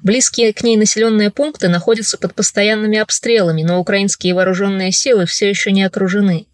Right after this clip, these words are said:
Судя по тактике, российские войска пытаются окружить группу В С У на севере Донецкой области уже несколько недель, но у них пока не получается.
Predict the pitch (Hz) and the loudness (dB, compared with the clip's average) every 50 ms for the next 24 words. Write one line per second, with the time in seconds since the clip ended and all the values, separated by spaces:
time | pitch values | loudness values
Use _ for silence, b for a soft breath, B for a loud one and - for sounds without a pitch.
0 | _ _ - - - 285 277 262 - 226 226 - 370 381 - - 202 - - 220 | _ _ -10 -8 -6 -4 -4 -2 -2 -2 0 0 0 0 0 -2 -6 -6 -6 -8
1 | 226 202 208 - - 269 254 - - - 262 254 247 247 - - 330 320 - 233 | -4 -2 -2 0 0 0 -2 -2 0 0 0 0 0 -2 0 -2 -2 -2 -2 -2
2 | - 247 240 233 - - - 233 220 208 233 233 233 226 254 226 214 208 240 247 | 0 2 2 2 0 0 -2 -2 -2 -2 -2 -2 -2 -2 -2 0 0 0 0 -2
3 | 247 - 233 220 214 214 - - 285 339 339 247 180 185 - - 196 185 175 180 | -2 0 0 0 0 0 0 0 -2 -2 0 0 0 0 0 0 0 0 0 0
4 | 175 190 190 190 180 - - - 202 190 180 165 165 165 - - - 180 170 180 | 0 2 0 0 0 -2 -2 -2 0 0 0 0 -2 -4 -4 -2 -2 0 0 2
5 | 196 220 247 262 - - 214 - 247 240 240 247 233 233 175 - - _ _ - | 2 0 0 -2 -4 -6 -4 -2 -2 -2 -2 -2 -2 -2 -2 -2 -4 _ _ -4
6 | 202 190 202 220 302 339 262 208 - - 190 - 202 202 214 214 - 226 226 226 | -2 0 0 0 0 -2 -4 -4 -4 -4 -4 -2 0 0 0 0 -2 -4 -6 -4
7 | - - - 160 160 196 - - - - | -6 -4 -4 -4 -4 -4 -6 -6 -8 -8